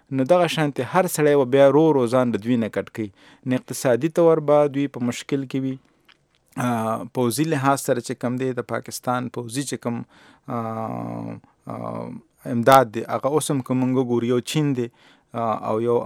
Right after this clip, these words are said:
امریکا ده. نو هغه شی به هم ورسره بیا هغه شانتي نه وي. آه، سیاسي طور به هم ناکام وي. م-، کرکټ به یو ښکاره مثال والو. ګوره، د کرکټ دا ډیلیګیشن هندوستان ته تللی او هلته بیا،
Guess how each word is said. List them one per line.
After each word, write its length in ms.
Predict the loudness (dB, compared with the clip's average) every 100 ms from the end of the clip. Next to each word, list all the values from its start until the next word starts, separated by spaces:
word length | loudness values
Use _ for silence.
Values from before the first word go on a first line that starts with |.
| -4
امریکا 360 | -8 -4 -4 -4
ده. 60 | -10 _ _ -10
نو 100 | -10 -4
هغه 260 | -2 0 0
شی 220 | 0 0
به 120 | 0
هم 120 | -4
ورسره 280 | -4 -4 -4
بیا 180 | 0 0
هغه 120 | -2
شانتي 380 | -4 -4 -4 -6
نه 120 | -6
وي. 160 | -8 -14 _ -20 _ -4
آه، 140 | -2
سیاسي 440 | 2 6 6 4 4
طور 240 | 4 4
به 100 | 2
هم 100 | 2
ناکام 520 | 0 0 0 0 -2 -6
وي. 120 | -10 _ _
م-، 120 | -6 0
کرکټ 360 | 2 2 0
به 140 | 2 4
یو 100 | 4
ښکاره 300 | 2 2 2
مثال 400 | -2 -2 -2 0
والو. 260 | 0 0
ګوره، 140 | -2 -2
د 80 |
کرکټ 300 | -2 -2 -2
دا 180 | 2 2
ډیلیګیشن 580 | 2 0 2 2 2 -2
هندوستان 480 | -2 -4 0 0 0
ته 80 | -4
تللی 240 | -4 -2
او 140 | -2
هلته 280 | -2 -2 -4
بیا، 240 | 0 2